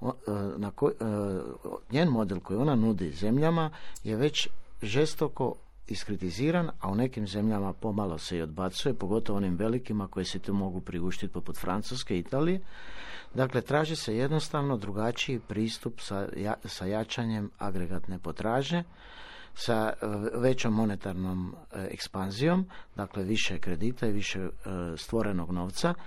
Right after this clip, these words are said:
e, sve, sve što je suprotno dosadašnjim, dosadašnjim postulatima. Možda je zanimljivo i za slušatelji, e, primijetiti zapravo da je premijer Milanović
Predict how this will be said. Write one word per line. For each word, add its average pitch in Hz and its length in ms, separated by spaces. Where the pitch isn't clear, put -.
e, 131 40
sve, 196 320
sve 285 260
što - 160
je 117 40
suprotno 160 500
dosadašnjim, 117 800
dosadašnjim 110 600
postulatima. 92 680
Možda 165 220
je 180 60
zanimljivo 165 520
i 107 60
za 107 160
slušatelji, 139 720
e, - 40
primijetiti 135 680
zapravo 131 500
da 110 120
je 107 160
premijer 156 380
Milanović 107 720